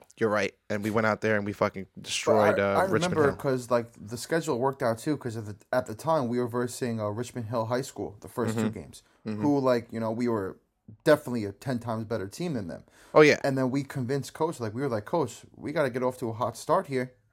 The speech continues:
Speaker 1: Mm-hmm.
Speaker 2: You know, these are the games we have to win. You have your starting nine. You have all you guys ready to go."
Speaker 1: Yeah.
Speaker 2: And then
Speaker 1: And
Speaker 2: what
Speaker 1: it
Speaker 2: do we,
Speaker 1: wasn't
Speaker 2: we finished
Speaker 1: like
Speaker 2: thirteen and three.
Speaker 1: Yeah,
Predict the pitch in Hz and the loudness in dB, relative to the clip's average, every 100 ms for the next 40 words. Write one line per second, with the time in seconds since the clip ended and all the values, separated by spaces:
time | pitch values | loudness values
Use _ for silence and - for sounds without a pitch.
0 | - 110 127 156 175 107 110 127 127 160 | -12 -6 -4 -4 -6 -4 -2 -2 -4 -6
1 | 127 127 127 117 120 135 131 123 131 165 | -6 -2 -2 -2 0 0 0 -4 -2 -2
2 | 120 123 131 113 - 143 127 120 131 165 | -4 -4 -6 -8 2 4 4 0 -4 -4
3 | 131 131 120 143 135 120 139 117 127 127 | -4 -4 -4 -4 -2 2 2 2 -2 -2
4 | 117 104 175 180 165 - 120 135 - _ | -4 0 2 2 -2 4 8 8 6 _
5 | _ _ - - - 127 127 131 165 165 | _ _ -20 -8 -2 2 8 10 12 10
6 | 165 156 156 143 135 170 165 180 165 202 | 8 8 10 10 10 2 2 -2 -2 -4
7 | 208 110 _ _ - 131 113 | -6 -8 _ _ 6 8 8